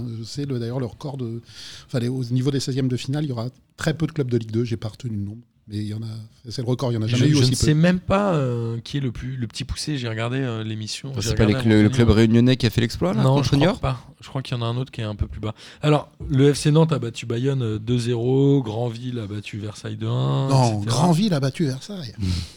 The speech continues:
Speaker 2: Et la, la Saint-Pierroise a battu Niort, donc,
Speaker 1: Cool.
Speaker 2: euh, Niort qui est en Ligue deux ou en National, j'ai un doute, euh, Data.
Speaker 1: Data.
Speaker 3: Niort, c'est, c'est Ligue deux.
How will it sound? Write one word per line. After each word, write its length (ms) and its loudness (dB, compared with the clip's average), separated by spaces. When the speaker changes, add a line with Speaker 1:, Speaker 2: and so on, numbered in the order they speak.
Speaker 2:
Et 80 4
la, 140 4
la 100 0
Saint-Pierroise 920 2
a 80 -6
battu 320 -6
Niort, 400 0
donc, 180 -8
Speaker 1:
Cool. 160 -2
Speaker 2:
euh, 240 -4
Niort 320 -4
qui 240 -10
est 160 -8
en 320 -4
Ligue 220 -6
deux 160 -2
ou 160 0
en 40 0
National, 480 -4
j'ai 100 -8
un 100 -6
doute, 300 -10
euh, 360 -8
Data. 360 -10
Speaker 1:
Data. 320 -14
Speaker 3:
Niort, 240 0
c'est, 380 2
c'est 180 -2
Ligue 160 -2
deux. 140 -2